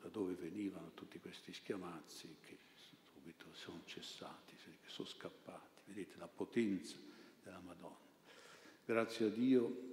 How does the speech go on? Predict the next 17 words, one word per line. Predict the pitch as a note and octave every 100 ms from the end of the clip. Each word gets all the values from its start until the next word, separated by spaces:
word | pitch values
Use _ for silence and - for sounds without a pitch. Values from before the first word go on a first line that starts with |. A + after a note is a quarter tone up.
| -
questa | - F#2+ G#2
festa | - G#2 - - F#2
popolare | - G2 - G2 G2
mariana | F#2+ G#2 G#2 G2 G2+ G2+ G2 F#2+ - - -
e | G2+
francescana | - F#2+ G2 A2 - F#2 F#2 F#2 G2 - - - -
è |
stata | - G#2+ - F2+ -
ufficializzata | A#2 - G2 - G2 G2+ G2+ B2 B2 G#2+ - E2+
da | - F2+ F2+
un | F#2+ F#2
papa | - A2+ G#2+ F2 E2 - - - -
francescano, | F2+ E2+ - - A#2 G2 E2 - -
Sisto | - G2+ - - E2+
quarto, | - G#2+ F#2 - - E2+
nel | E2+
millequattrocentosettantasette. | F2+ G2+ F2+ E2 F#2+ - B2 - E2+ D#2 - - - F#2 - E2+ - F2+ - D#2+ - -